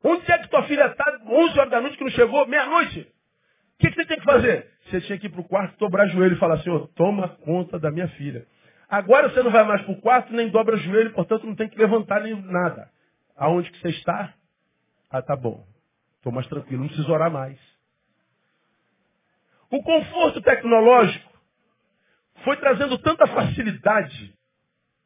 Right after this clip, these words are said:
aspas, qualidade de vida, que a gente traduz isso pro cotidiano. E aí, tudo que a gente quer tem que ser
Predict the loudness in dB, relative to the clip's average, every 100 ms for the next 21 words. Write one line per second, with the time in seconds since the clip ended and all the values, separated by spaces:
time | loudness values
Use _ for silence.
0 | _ _ -2 -2 -2 -6 -4 2 2 4
1 | 0 0 0 0 0 0 -4 -10 _ _
2 | _ _ _ _ _ _ _ _ 2 2
3 | -4 -6 -2 -2 0 -6 -6 -10 -10 -14
4 | -12 0 0 0 0 4 4 2 -18 _
5 | _ _ _ _ _ _ -4 0 2 0
6 | -2 -6 _ _ _ _ _ -2 -2 -2
7 | -6 -10 _ -2 -2 -2 -8 -12 -4 0
8 | 0 0 -8 -10 -10 -6 -6